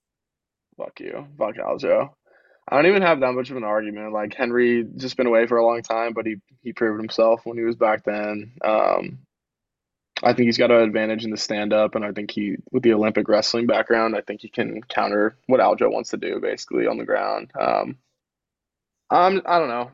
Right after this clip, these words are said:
Fuck it. I don't really know too much about this one, to be honest. Um, j-, I just know that I don't like Aljo that much, and Henry's been away for three years, so I don't know that much about him. I know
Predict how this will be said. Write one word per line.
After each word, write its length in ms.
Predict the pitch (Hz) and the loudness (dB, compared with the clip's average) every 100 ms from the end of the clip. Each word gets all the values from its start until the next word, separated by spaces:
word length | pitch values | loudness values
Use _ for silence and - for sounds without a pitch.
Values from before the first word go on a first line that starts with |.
| - | -10
Fuck 140 | 123 | -6
it. 100 | 117 | -4
I 60 | - | -4
don't 120 | 127 123 | -2 -4
really 120 | 117 | -4
know 120 | 113 | -6
too 140 | - 113 | -6 -8
much 180 | 117 | -6
about 180 | - 117 | -2 -2
this 160 | - - | -2 -6
one, 140 | 127 | -6
to 80 | 131 | -4
be 100 | 127 | -2
honest. 480 | 110 107 104 - - | -2 -4 -6 -6 -2
Um, 640 | 131 117 110 110 107 110 - | 0 0 -2 -4 -6 -12 -16
j-, 120 | - - | -10 0
I 80 | 127 | 2
just 160 | 139 | 4
know 160 | 131 127 | 4 6
that 100 | 131 | 6
I 80 | 113 | 2
don't 220 | 110 113 | -2 -2
like 160 | 117 110 | -4 -4
Aljo 300 | 104 107 120 | -8 -2 0
that 140 | 120 | 0
much, 340 | 123 127 131 120 | 0 -2 -2 -6
and 100 | 113 | -6
Henry's 300 | 110 113 117 | -6 -4 -2
been 100 | 117 | 0
away 180 | 117 | 0
for 140 | 113 110 | 0 -6
three 220 | 110 101 | -6 -4
years, 260 | 98 110 - | -2 -2 2
so 140 | - | 2
I 40 | |
don't 220 | 113 107 - | 4 0 0
know 260 | 104 90 - _ _ _ - 110 | -2 -2 -6 _ _ _ -14 -6
that 240 | 101 - | -4 -4
much 200 | 104 98 | -2 -2
about 280 | 127 110 110 | 0 0 0
him. 100 | 113 | -2
I 100 | 107 | -4
know 360 | 104 104 101 | -4 -2 -4